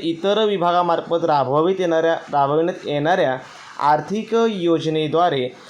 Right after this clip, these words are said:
रुपये पंधराशेपेक्षा जास्त लाभ घेतलेला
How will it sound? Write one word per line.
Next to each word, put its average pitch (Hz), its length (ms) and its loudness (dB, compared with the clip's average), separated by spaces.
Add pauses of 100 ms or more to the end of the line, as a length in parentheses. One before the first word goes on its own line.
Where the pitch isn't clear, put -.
(120)
रुपये 180 300 0
पंधराशेपेक्षा 165 1040 0
जास्त 143 540 0 (160)
लाभ 139 440 0
घेतलेला 127 640 -4